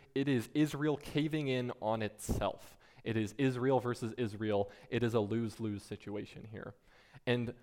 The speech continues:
somehow, in the absolute brilliance and grace of God, his will still gets done through this tribe that is completely selfish. And their solution is, "We're gonna kill off this tribe,"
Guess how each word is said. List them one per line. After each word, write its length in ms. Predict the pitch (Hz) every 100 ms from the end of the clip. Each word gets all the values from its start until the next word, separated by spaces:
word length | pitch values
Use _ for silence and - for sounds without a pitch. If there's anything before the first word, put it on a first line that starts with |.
| -
somehow, 880 | - - 202 214 143 113 98 95 - - - -
in 400 | 131 131 120 117 -
the 240 | 123 131 -
absolute 400 | 185 - 185 123
brilliance 720 | 117 139 170 175 170 - - -
and 520 | 127 123 113 110 110 120
grace 400 | 107 120 151 -
of 160 | 101
God, 320 | 113 98 113
his 400 | 147 120 165 180
will 420 | 139 113 113 123 135
still 800 | - - - - 139 160 165
gets 320 | 143 123 123 113
done 500 | 104 110 98 113 151 - - - -
through 300 | 123 120 147
this 200 | 139 127
tribe 480 | - - 101 113 123
that 120 | 113 110
is 140 | 101
completely 840 | - 113 - - 123 123 - 113
selfish. 640 | 107 - 95 - - - - - - -
And 200 | 127 127
their 200 | 131 120 -
solution 720 | - - 147 123 208 - 131
is, 120 | 113 107
"We're 100 | 120
gonna 160 | 117
kill 260 | 104 117 110
off 180 | 113 -
this 140 | 104
tribe," 420 | - 104 101 117